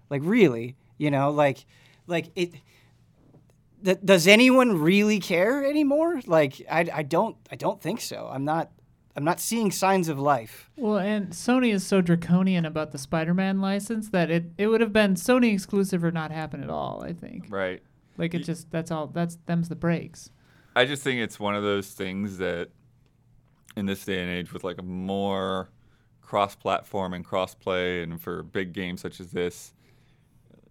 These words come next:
Speaker 3: like, even though, like, you can understand it from Sony's perspective, it makes no sense from the Avengers perspective.
Speaker 1: You
Speaker 3: So,
Speaker 1: said this
Speaker 3: to,
Speaker 1: is
Speaker 3: to try to, to try to market this thing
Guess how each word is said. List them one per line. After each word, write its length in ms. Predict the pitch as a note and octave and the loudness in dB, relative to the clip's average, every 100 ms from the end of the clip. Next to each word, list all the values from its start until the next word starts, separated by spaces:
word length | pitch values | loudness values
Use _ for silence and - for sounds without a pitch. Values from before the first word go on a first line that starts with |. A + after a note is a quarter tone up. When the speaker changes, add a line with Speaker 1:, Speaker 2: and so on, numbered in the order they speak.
| - | -10
Speaker 3:
like, 240 | G#2+ G2 - | -4 -4 -4
even 320 | G#2+ G#2+ G#2+ | -4 -2 0
though, 240 | G2 F#2+ | 0 0
like, 160 | F2 F#2 | -2 -6
you 80 | G2 | -8
can 140 | G2 | -4
understand 640 | A2+ B2 - - G2 A2+ | -2 -4 -6 -6 -4 -4
it 80 | A2 | -8
from 280 | - G#2 F#2+ | -8 -8 -8
Sony's 360 | - G2 G#2+ - | -6 -4 -4 -6
perspective, 560 | A#2+ - B2 B2 D3 | -8 -4 -4 -2 -6
it 80 | G#2 | -4
makes 240 | C3 - | -4 -4
no 260 | G2 F#2+ F#2 | -6 -4 -4
sense 400 | - F2 - - | -6 -10 -12 -16
from 160 | - E2+ | -12 -10
the 120 | D#2+ | -10
Avengers 360 | - C2+ - | -12 -14 -16
perspective. 600 | - - - - - _ _ - _ - - | -20 -20 -20 -20 -20 _ _ -20 _ -20 -14
Speaker 1:
You 80 | F#3 | -2
Speaker 3:
So, 120 | B2+ A#2+ | 0 0
Speaker 1:
said 0 | C3+ | 0
this 80 | C#3 | 0
Speaker 3:
to, 60 | B2+ | -2
Speaker 1:
is 60 | - - | -8 -4
Speaker 3:
to 120 | B2+ | -4
try 320 | - C#3 C#3 | 2 6 6
to, 100 | C#3+ | 4
to 280 | C3 - B2 | 0 -10 -10
try 260 | - C3 D3 | 0 2 2
to 80 | |
market 440 | B2 A2+ A2+ A2 F#2+ | 0 -2 -2 -4 -8
this 220 | G2 - | -10 -8
thing 420 | G2+ F2+ E2 F2 | -8 -8 -8 -12